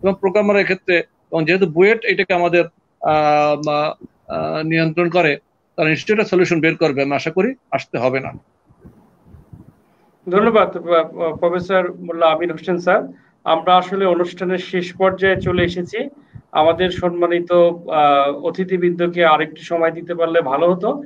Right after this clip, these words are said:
Speaker 2: কিন্তু সময় স্বল্পতার কারণে আমাদের প্রোগ্রাম শেষ করতে হচ্ছে, হচ্ছে। সম্মানিত, আহ, আহ, অতিথিবৃন্দ, আমি ক্ষমাসুন্দর দৃষ্টিতে দেখবেন, আমরা আসলে, আহ, সময়ের শেষ পর্যায়ে চলে এসেছি।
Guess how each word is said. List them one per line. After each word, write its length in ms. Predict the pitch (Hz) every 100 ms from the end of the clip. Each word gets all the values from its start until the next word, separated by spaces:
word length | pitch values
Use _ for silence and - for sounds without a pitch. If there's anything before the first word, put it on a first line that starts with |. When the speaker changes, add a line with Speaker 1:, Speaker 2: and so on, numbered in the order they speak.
| - _ _
Speaker 2:
কিন্তু 180 | 151 151
সময় 360 | - 170 180
স্বল্পতার 560 | 175 170 156 170 175 170
কারণে 480 | - 156 156 175 269 -
আমাদের 260 | 143 147 143
প্রোগ্রাম 560 | 151 139 160 156 156 -
শেষ 240 | - -
করতে 280 | 175 175 180
হচ্ছে, 280 | 175 180 202
হচ্ছে। 460 | 202 180 175 226 294 - - _ -
সম্মানিত, 460 | 175 185 185 185
আহ, 260 | 190 185 185 - 175 160 156 151 147 147 -
আহ, 140 | 170
অতিথিবৃন্দ, 800 | 160 190 175 190 196 202 185 185 294 - - _ -
আমি 440 | 156 170 165 - -
ক্ষমাসুন্দর 520 | 170 175 175 175 175
দৃষ্টিতে 400 | 170 170 170 175
দেখবেন, 560 | 170 147 165 277 285 - _ _
আমরা 420 | - 147 147 156 151
আসলে, 380 | 151 151 160 151
আহ, 340 | 151 147 135
সময়ের 460 | 135 156 151 147 147
শেষ 260 | - 151
পর্যায়ে 380 | - 160 151 170
চলে 260 | 170 170 170
এসেছি। 440 | 175 185 240 294